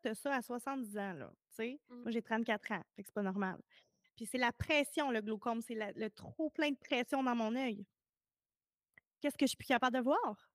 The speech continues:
Speaker 1: Qu'est-ce que je suis plus capable d'avoir ? C'est quoi cette pression-là que j'ai dans les yeux ? Qui, c'est tellement, c'est tellement lourd, intense que je vois, je veux plus le voir, je veux plus le vivre.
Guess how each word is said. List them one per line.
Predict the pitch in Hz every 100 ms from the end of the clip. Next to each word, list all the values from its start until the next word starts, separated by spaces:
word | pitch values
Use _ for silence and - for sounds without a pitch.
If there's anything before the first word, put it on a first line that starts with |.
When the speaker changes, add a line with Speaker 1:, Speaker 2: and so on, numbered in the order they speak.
| _
Speaker 1:
Qu'est-ce | 311 -
que | 269
je |
suis | -
plus | -
capable | - 240 - 294
d'avoir ? | 254 247 277
C'est | 254
quoi | 330
cette | 311 233
pression-là | - 277 269 285 247 254 294
que | 247
j'ai | 226
dans | 226 220
les | 220 214 208 220
yeux ? | 294 277 _ _ _ _ _ _ _ _
Qui, | - - _
c'est | - 262
tellement, | - 320 320 330 330 - _
c'est | - 277
tellement | - 330 330 _ _ _
lourd, | 254 269 349 294 247
intense | 262 262 311 311 311
que | - 247
je | 220
vois, | 294
je | 269
veux | 226 240
plus | - -
le | 311
voir, | 247 277 285
je | 233
veux |
plus | 233 302 285
le | 233
vivre. | 302 320 240